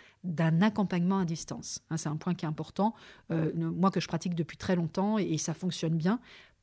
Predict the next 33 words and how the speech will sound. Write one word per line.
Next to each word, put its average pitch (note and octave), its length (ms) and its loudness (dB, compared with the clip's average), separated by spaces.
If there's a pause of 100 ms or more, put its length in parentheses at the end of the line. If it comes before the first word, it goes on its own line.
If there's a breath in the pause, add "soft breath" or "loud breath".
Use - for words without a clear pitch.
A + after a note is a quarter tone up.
(100)
Pas C#4 140 6
dans D4 140 4
tous - 140 0
les A3+ 140 4
cas, A3 200 0
puisqu'il - 220 -4
y - 40 -2
a - 20 -10
quand D#3 120 -2
même A3 120 2
des E3 120 -2
prérequis, A3 760 2
mais F#3 100 2
voilà, E3 240 -4
on, D#3+ 100 -2
on E3 120 2
vous E3+ 200 4
en F3+ 80 2
parlera. D#3+ 380 -4 (1000 loud breath)
Et, C4+ 400 6
euh, F3+ 300 4
juste B3 420 0
pour - 240 -4
terminer, A#3 880 6
euh, F#3 340 4
et F3+ 80 0
pour A3 160 -2
que A#3 100 2
vous F#3 120 2
puissiez B3 400 0
encore G3+ 300 4
mieux F#3+ 220 8
appréhender A3 680 6